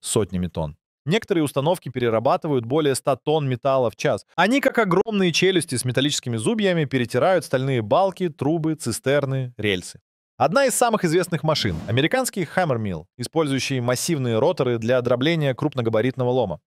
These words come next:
Такие машины эксплуатируются на металлургических заводах, утилизационных комплексах и военно-промышленных объектах. Особенности конструкции включают усиленные подшипники, антивибрационные рамы и системы охлаждения. Чтобы противостоять экстремальным нагрузкам, используются сплавы,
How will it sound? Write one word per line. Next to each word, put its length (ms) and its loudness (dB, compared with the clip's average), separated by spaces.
Такие 240 0
машины 340 2
эксплуатируются 580 0
на 80 0
металлургических 680 -2
заводах, 560 0
утилизационных 760 -2
комплексах 640 -2
и 80 -2
военно-промышленных 1040 0
объектах. 440 -4
Особенности 560 2
конструкции 560 0
включают 480 2
усиленные 540 2
подшипники, 800 0
антивибрационные 960 2
рамы 420 4
и 80 0
системы 580 2
охлаждения. 720 0
Чтобы 300 0
противостоять 520 0
экстремальным 540 0
нагрузкам, 500 0
используются 580 -2
сплавы, 520 0